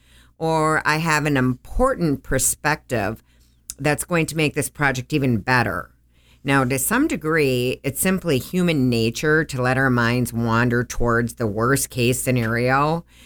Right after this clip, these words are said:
but we can absolutely train ourselves to not fall for it. Believe in yourself, and perhaps even more importantly, believe in the body of work you've already created. So whether you're working at your desk, in the office,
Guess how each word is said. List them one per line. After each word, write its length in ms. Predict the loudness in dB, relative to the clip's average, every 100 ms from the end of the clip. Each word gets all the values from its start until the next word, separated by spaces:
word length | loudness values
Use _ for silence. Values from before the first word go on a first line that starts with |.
| -20 -4
but 160 | -2 0
we 100 | 0
can 260 | 0 0
absolutely 580 | 2 0 -2 -2 0 0
train 340 | -2 -2 0 2
ourselves 580 | 0 0 0 0 0 -2
to 120 | -2
not 240 | 0 0
fall 380 | -4 -4 0 0
for 340 | -2 -2 -2 -2
it. 260 | -6 -16 -20 _ -20 _ _ -4
Believe 340 | 0 0 0
in 140 | 0
yourself, 640 | 2 0 0 -2 -4 -6 -8
and 160 | -6 -4
perhaps 580 | -2 0 0 -2 -4 -10
even 320 | -4 0 2
more 300 | 2 2 2
importantly, 500 | 0 0 -4 -2 0 0
believe 600 | 0 -2 0 0 0 -4 -16 _
in 220 | -2 0
the 60 | 0
body 520 | 0 0 2 0 -2 -4
of 120 | -6
work 460 | -2 2 0 0
you've 120 | -2 0
already 300 | 2 2 0
created. 800 | -4 -2 2 2 0 -2 -8 -14 _ _ -20 -14
So 140 | -4 0
whether 240 | 2 2
you're 180 | 0 0
working 480 | 0 -2 0 0 0
at 120 | 0
your 120 | 0 -2
desk, 500 | 0 0 0 -4 -6
in 140 | -2
the 140 | 0 2
office, 560 | 2 0 0 -2 -2